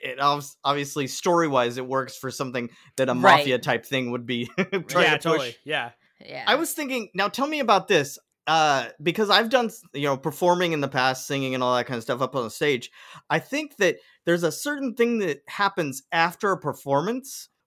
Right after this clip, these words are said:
Speaker 1: when, uh, when it, all the stuff dies down, when you almost feel this loss.
Speaker 3: Well,
Speaker 1: Do you
Speaker 3: it's,
Speaker 1: know what I'm
Speaker 3: it's,
Speaker 1: saying?
Speaker 3: it's the adrenaline
Speaker 1: Exactly.
Speaker 3: from,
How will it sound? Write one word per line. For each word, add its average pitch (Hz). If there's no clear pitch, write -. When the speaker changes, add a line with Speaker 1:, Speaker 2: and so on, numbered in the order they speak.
Speaker 1:
when, 160
uh, 139
when 151
it, 160
all 165
the 185
stuff 175
dies 151
down, 143
when 156
you 156
almost 190
feel 196
this 143
loss. 110
Speaker 3:
Well, 180
Speaker 1:
Do 165
you -
Speaker 3:
it's, -
Speaker 1:
know 165
what 180
I'm 185
Speaker 3:
it's, 185
Speaker 1:
saying? 208
Speaker 3:
it's 240
the 165
adrenaline 147
Speaker 1:
Exactly. 147
Speaker 3:
from, -